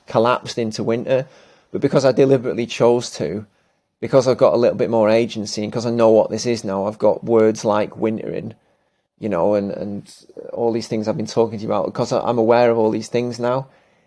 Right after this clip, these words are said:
it feels less like a collapse, less like a low mood and a depressing dark time. It feels more like a just spacing out.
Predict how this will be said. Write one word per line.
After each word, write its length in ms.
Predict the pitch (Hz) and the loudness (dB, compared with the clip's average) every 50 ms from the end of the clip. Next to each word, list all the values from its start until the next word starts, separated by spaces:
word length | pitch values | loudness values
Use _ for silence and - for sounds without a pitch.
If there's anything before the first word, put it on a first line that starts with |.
| _ _ - | _ _ -4
it 180 | 131 - - | -4 -4 -4
feels 420 | - - 156 156 151 151 143 143 - | 0 2 4 4 6 4 2 0 0
less 340 | 131 131 135 131 - - | 0 0 0 0 -4 -6
like 280 | 127 127 127 131 - - | -4 -4 -4 -4 -4 -8
a 40 | 117 | -10
collapse, 600 | - - - 123 113 113 110 - - - - 127 | -10 -6 -2 0 2 2 2 0 -4 -6 -4 -2
less 220 | 127 123 117 - | -2 -2 -2 -2
like 220 | 123 127 120 - - | -4 -4 -4 -2 -2
a 60 | 113 | -2
low 380 | 113 110 110 113 117 110 110 113 | -2 0 0 2 2 2 2 2
mood 420 | 113 113 110 107 98 85 90 90 | 0 -2 -2 -2 -4 -6 -8 -8
and 120 | 107 104 101 | -6 -6 -6
a 40 | |
depressing 560 | 98 - - - - 123 110 - - 110 107 98 | -8 -10 -10 -6 -4 -4 -4 -4 -6 -6 -6 -2
dark 340 | 104 104 110 117 110 - | -2 -2 0 -2 -4 -6
time. 280 | - - - 98 104 107 | -10 -10 -10 -8 -8 -8
It 80 | - - | -8 -6
feels 240 | - 117 117 104 | -4 -4 -4 -4
more 160 | 120 117 113 107 | -4 -4 -2 -2
like 300 | 113 113 113 113 - - | -2 -2 -4 -4 -6 -6
a 220 | 113 113 104 107 _ _ _ _ _ _ _ _ _ _ _ _ _ _ _ _ _ _ _ | -6 -6 -6 -8 _ _ _ _ _ _ _ _ _ _ _ _ _ _ _ _ _ _ _
just 300 | - 135 127 - - - | -2 -2 -2 -2 -4 -8
spacing 560 | - - - 131 127 131 - - - 110 110 | -6 -2 0 0 2 0 0 -4 -4 -4 -4
out. 360 | 107 113 139 156 - - - | -2 -2 0 -2 -2 -4 -8